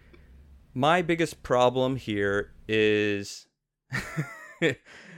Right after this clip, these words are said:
uh, Taskmaster. I, I, I like the twist, don't get me wrong. I like it so much. I think the way they handled it was just sloppy.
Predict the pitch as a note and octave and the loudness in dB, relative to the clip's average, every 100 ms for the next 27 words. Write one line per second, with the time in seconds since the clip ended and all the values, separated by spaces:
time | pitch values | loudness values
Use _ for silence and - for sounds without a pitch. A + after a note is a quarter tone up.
0 | C#3+ B2+ D3+ - C#4+ C4 F#3 D#3+ B2 - | -12 0 0 2 -2 -2 0 0 0 -2
1 | G#2 F#2+ - - G#2+ A#2 D#3 D3 D3+ D#3 | 0 -2 -6 -8 -6 2 2 2 -2 0
2 | D#3 D3+ A#3 C4 - B2+ C3+ - C3+ D3 | 0 2 2 -2 -2 2 2 0 -2 0
3 | D#3 A2+ G#2 G#2+ B2 _ - A#2+ C3+ C3+ | -2 0 0 0 -6 _ 2 4 6 2
4 | - C3 A2 G#2 A2+ - A#2+ B2+ E3 D#3+ | 0 0 2 0 -2 -6 0 0 0 0
5 | C#3+ D3+ C#3 A2+ A#2 A#2+ C3 C3+ C3 A2+ | 2 2 0 -2 -4 -2 -2 -2 -4 -6
6 | - - A2+ A2 - - G#2+ G#2 A2 B2+ | -8 -4 -2 -4 -10 -6 0 0 0 -4
7 | C3+ - | -4 -8